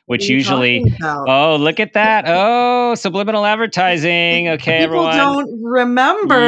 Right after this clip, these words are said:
Speaker 1: that we're
Speaker 2: Yes.
Speaker 1: part of the Exactly
Speaker 2: Yes.
Speaker 1: Right Network and our
Speaker 2: Yes.
Speaker 1: favorite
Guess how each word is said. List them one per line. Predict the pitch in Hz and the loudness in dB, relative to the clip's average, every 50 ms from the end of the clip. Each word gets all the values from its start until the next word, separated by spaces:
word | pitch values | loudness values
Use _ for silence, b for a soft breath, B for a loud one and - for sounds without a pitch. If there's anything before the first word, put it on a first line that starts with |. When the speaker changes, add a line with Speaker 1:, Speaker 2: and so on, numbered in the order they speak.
| 240 | 4
Speaker 1:
that | 233 - | 4 4
we're | - 247 | 4 4
Speaker 2:
Yes. | 170 160 151 147 | 4 4 2 2
Speaker 1:
part | 254 269 | 2 0
of | 247 | 0
the | 254 247 | 0 -2
Exactly | 233 214 208 247 240 240 247 254 269 - | -2 -2 0 0 2 2 2 0 0 2
Speaker 2:
Yes. | 277 302 311 - - - - 208 | 2 4 4 4 2 0 0 -4
Speaker 1:
Right | 185 | -6
Network | 180 185 190 196 190 185 185 185 214 | -6 -6 -6 -4 -4 -4 -4 -4 -4
and | 190 180 180 185 180 _ _ - | -6 -6 -6 -8 -12 _ _ -4
our | 196 196 190 | -2 0 2
Speaker 2:
Yes. | 156 156 147 254 | 2 2 4 4
Speaker 1:
favorite | 240 240 247 214 220 214 | 4 4 2 2 0 -2